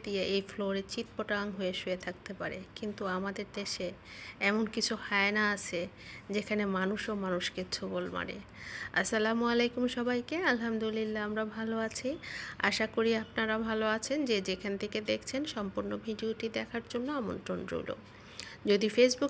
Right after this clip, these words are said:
থেকে দেখে থাকেন একটু ফলো দিয়ে লাইক কমেন্টস করে যাবেন, আর যদি YouTube থেকে দেখে থাকেন একটু সাবস্ক্রাইব করে লাইক কমেন্টস করে দিয়ে যাবেন। আর আপনার একটা লাইক কমেন্ট সাবস্ক্রাইব একটা ফলো কিন্তু আমার স্বপ্নটাকে পূরণ করতে পারে। আর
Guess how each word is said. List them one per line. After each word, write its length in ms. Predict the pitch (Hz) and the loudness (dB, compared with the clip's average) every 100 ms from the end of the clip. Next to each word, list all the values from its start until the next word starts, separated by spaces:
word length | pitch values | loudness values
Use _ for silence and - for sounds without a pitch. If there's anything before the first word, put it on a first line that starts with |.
| - | 4
থেকে 200 | 285 277 | 4 6
দেখে 260 | 269 269 | 6 4
থাকেন 340 | 277 277 330 330 | 0 0 2 2
একটু 240 | 240 233 | 4 2
ফলো 280 | 233 214 220 | 2 4 4
দিয়ে 200 | 220 233 | 4 4
লাইক 200 | 233 233 - | 4 2 2
কমেন্টস 280 | 247 247 - | 4 4 0
করে 300 | 262 262 254 | 0 2 2
যাবেন, 300 | 262 277 311 | 0 0 2
আর 220 | 202 196 196 | 2 2 2
যদি 300 | 208 214 220 | 0 2 2
YouTube 240 | 247 262 - | 2 0 0
থেকে 220 | 262 262 | 0 2
দেখে 260 | 247 254 254 | 2 0 0
থাকেন 300 | 262 - 302 | -4 -4 -2
একটু 280 | 254 - | -2 -2
সাবস্ক্রাইব 520 | 202 185 185 - 214 220 - | -2 -2 -4 -2 -2 0 2
করে 180 | 262 277 | 4 4
লাইক 180 | 208 - - | 2 0 2
কমেন্টস 300 | 190 185 - | 2 2 0
করে 260 | 180 180 | 0 0
দিয়ে 220 | 180 180 | 2 0
যাবেন। 340 | - - - 214 - - - - - - - | 0 0 0 -2 -6 -8 -6 -6 -6 -4 8
আর 300 | 202 202 208 | 12 12 12
আপনার 300 | 214 233 269 | 12 12 10
একটা 220 | 269 262 | 10 8
লাইক 260 | 254 247 247 - | 10 8 6 4
কমেন্ট 300 | 233 240 247 | 6 6 6
সাবস্ক্রাইব 680 | - 214 214 - 220 220 220 | 6 6 6 2 6 6 6
একটা 280 | 214 214 214 | 4 2 0
ফলো 360 | - 202 208 | 2 4 4
কিন্তু 340 | 208 214 214 240 | 2 0 0 2
আমার 160 | 226 | 2
স্বপ্নটাকে 600 | 220 190 185 202 185 190 | 2 2 2 0 0 -2
পূরণ 340 | 185 196 190 196 | 0 2 2 2
করতে 340 | 190 190 190 | -2 -2 -4
পারে। 280 | - 190 196 | 0 0 2
আর 140 | 185 | 2